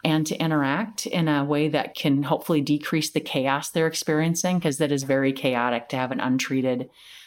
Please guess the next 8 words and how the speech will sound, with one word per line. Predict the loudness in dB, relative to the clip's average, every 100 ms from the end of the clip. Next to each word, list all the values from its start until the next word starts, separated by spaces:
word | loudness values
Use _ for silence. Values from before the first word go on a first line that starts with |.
| -10
person | -2 0 2
with | 2 2
substance | -2 0 -2 -2
use | -2
disorder | -2 -2 0 0 0
in | 0
your | 0
home. | -2 -4 -6